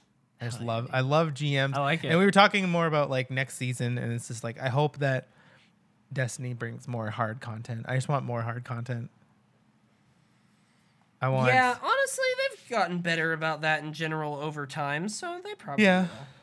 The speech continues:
Speaker 2: Don't know if it'll be, like, next season, but next season's Vault of Glass, right?
Speaker 1: That's
Speaker 2: Right?
Speaker 1: true. <clears throat>
Speaker 2: Shit, gotta
Speaker 1: Things
Speaker 2: get in
Speaker 1: that
Speaker 2: there.
Speaker 1: in, that in crossplay? Is crossplay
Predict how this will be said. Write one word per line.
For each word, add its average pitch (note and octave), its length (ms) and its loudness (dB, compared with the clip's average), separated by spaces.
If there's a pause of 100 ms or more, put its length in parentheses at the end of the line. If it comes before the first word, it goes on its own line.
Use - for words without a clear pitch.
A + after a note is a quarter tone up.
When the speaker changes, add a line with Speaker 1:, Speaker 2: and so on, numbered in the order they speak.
(280)
Speaker 2:
Don't G3 180 -2
know D#3+ 180 0
if D3 120 -8
it'll C#3 140 -8
be, C3 240 -8
like, C3 280 -8
next B2+ 300 -8
season, B2+ 460 -10
but B2+ 180 -12 (380)
next F3 280 0
season's B3 400 -2
Vault D#3 260 -2
of E3 60 -10
Glass, A3+ 400 -4
right? G#3+ 380 -8 (1080)
Speaker 1:
That's A3 320 -6
Speaker 2:
Right? D3+ 240 -4 (380)
Speaker 1:
true. F#3 460 4
<clears throat> - 20 -
Speaker 2:
Shit, - 180 -12 (320)
gotta F3 160 -8
Speaker 1:
Things D3+ 240 4
Speaker 2:
get C3 120 -4
in B2+ 60 -12
Speaker 1:
that D3 220 10
Speaker 2:
there. D#3 80 6
Speaker 1:
in, D3 220 0 (240)
that C#3 160 4
in C#3 180 0
crossplay? F#3+ 640 2
Is D#3 100 -2
crossplay G#3 440 4